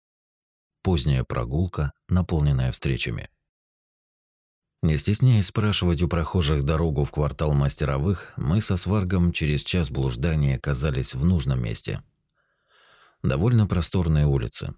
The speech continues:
на которых вместо домов всюду располагались торговые лавки, прилегающие к мастеровым цехам. Почти проскочив улицу с портными,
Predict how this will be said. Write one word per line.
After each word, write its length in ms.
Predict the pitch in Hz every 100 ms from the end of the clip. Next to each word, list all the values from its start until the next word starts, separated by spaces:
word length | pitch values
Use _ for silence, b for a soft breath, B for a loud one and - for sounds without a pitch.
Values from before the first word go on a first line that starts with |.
| _
на 160 | - 73
которых 440 | 80 73 80 67
вместо 340 | 65 67 62 67
домов 380 | 71 71 87 -
всюду 420 | - 104 95 85
располагались 840 | 80 - 71 67 65 80 69 71
торговые 560 | - 71 64 71 65 65
лавки, 480 | 67 64 - - - _ _ _
прилегающие 720 | - 71 62 62 80 71 62 -
к 80 |
мастеровым 560 | 73 71 80 73 67 65
цехам. 460 | - 64 65 - - _ _ _ _ -
Почти 300 | 67 - 123
проскочив 600 | 101 90 90 78 85 -
улицу 340 | 92 80 -
с 80 | 69
портными, 800 | - 73 69 - 98 104 90 80